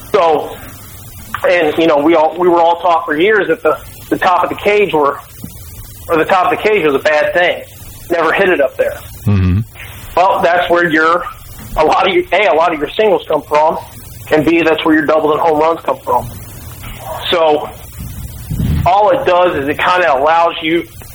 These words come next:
Speaker 1: to have the freedom to be a hitter instead of a robot trying to hit everything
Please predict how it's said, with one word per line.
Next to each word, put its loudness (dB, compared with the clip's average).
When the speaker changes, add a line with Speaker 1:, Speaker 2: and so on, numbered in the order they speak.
Speaker 1:
to 0
have 2
the -6
freedom 2
to 0
be 2
a 0
hitter 2
instead 0
of 0
a 4
robot 2
trying 0
to 0
hit 2
everything 2